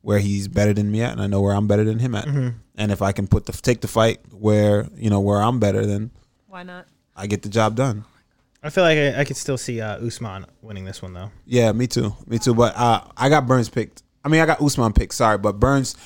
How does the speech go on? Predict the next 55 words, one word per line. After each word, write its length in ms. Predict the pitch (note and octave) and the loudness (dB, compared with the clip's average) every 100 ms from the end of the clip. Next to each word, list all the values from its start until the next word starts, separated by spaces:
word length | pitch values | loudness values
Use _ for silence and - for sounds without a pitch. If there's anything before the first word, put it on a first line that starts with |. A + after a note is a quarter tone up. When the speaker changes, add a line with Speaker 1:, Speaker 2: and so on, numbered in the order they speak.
| - _ | -20 _
Speaker 1:
I'm 160 | B2+ | 2
saying 320 | B2+ D3 B2+ A2 | 4 4 2 4
Burns 340 | C3 C3 A2 | 4 4 2
ha-, 220 | A#2 A2+ | 0 0
is, 160 | G#2+ A2 | 0 0
he's 160 | B2+ A#2+ | 2 2
a 60 | |
live 280 | A2 G#2+ G#2 | 4 4 2
dog. 300 | G#2 F#2 F#2+ _ - | 2 0 -4 _ -8
Speaker 2:
Yeah, 240 | A#2+ F2+ - _ - | -8 -8 -14 _ -10
he's 120 | C3+ | -4
a 40 | |
beast. 140 | C3 G#2+ | -2 2
Speaker 1:
I 40 | |
wouldn't 260 | A#2 B2+ A#2+ | 4 6 4
be 80 | A#2 | 0
surprised 380 | - G#2+ G2+ | 2 2 2
Speaker 2:
Yeah, 40 | B2+ | 2
Speaker 1:
if 40 | |
he 40 | G2+ | 2
Speaker 2:
we've 40 | |
Speaker 1:
got 120 | G#2 | 2
Speaker 2:
seen 100 | - | 2
Speaker 1:
the 40 | G2 | 2
job 180 | G#2 F#2+ | 2 2
Speaker 2:
it. 20 | |
Yeah, 60 | |
Speaker 1:
done. 100 | F2+ E2+ D#2 G2+ | -2 -6 -14 -16
Speaker 2:
yeah, 60 | B2+ | -14
exactly. 480 | B2 A2+ G2+ G2+ G2+ _ _ _ _ _ _ _ _ _ _ _ _ _ _ _ _ _ _ _ | -8 -6 -6 -12 -14 _ _ _ _ _ _ _ _ _ _ _ _ _ _ _ _ _ _ _
Made 220 | D3 D#3 D#3+ | -2 0 2
said, 240 | F3+ E3 | 2 2
"If 220 | D#3 D3 | 2 0
Burns 300 | D#3 E3 E3 | 2 2 2
wins, 280 | E3 E3 D3+ | 2 0 2
Leon 380 | D3 D#3 D#3+ D#3 | 4 4 4 4
will 160 | D3 - | 2 2
end 320 | D3 D3 C#3+ | 2 2 0
twenty 280 | - D#3 D#3 | 0 0 0
twenty-one 500 | E3 D3+ D3 D3 D3 | 2 4 4 4 2
with 160 | C#3 | 2
a 40 | C3+ | 2
belt." 360 | C3 A#2 G2+ A#2+ | 2 0 -2 -2
I 100 | A#2+ | -4
said 280 | - A#2+ | 0 -2
it. 180 | G#2 F2+ _ _ _ _ _ _ _ _ _ _ | -2 -6 _ _ _ _ _ _ _ _ _ _
Speaker 1:
If 180 | A#2 E3+ | -8 0
Burns 360 | A#2 B2 B2 | 2 4 4
win, 240 | A#2+ A#2 A2 | 2 4 4
Leon 300 | A2+ A2 G#2 | 4 4 2
will 80 | F2+ | 0
end 240 | G2+ G2 | -2 -4
twenty 220 | - G2 | -4 -6
twenty. 220 | G2 G#2 | -6 -6
All 120 | C#2+ | -8